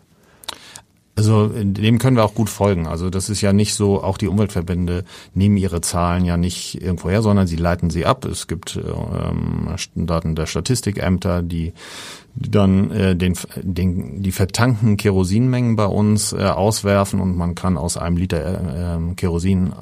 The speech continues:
genau ausrechnen, wie viel C O zwei das ist. Und wenn Kero-, äh, wenn C O zwei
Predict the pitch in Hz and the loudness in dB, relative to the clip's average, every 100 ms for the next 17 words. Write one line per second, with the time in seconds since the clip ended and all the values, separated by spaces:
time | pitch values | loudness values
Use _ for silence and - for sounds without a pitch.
0 | 82 90 90 123 110 113 101 92 90 90 | -6 0 2 4 2 2 0 0 0 0
1 | 92 82 87 85 - 117 117 101 78 95 | -4 -4 -4 -4 0 2 2 0 0 -2
2 | 90 87 85 85 85 85 85 85 85 87 | -2 0 0 0 -2 -4 -4 -4 -4 -6
3 | - - 78 78 80 78 80 80 - 85 | -8 -6 -4 -4 -4 -4 -4 -4 -2 -4
4 | - 80 80 80 | -2 -2 -2 -4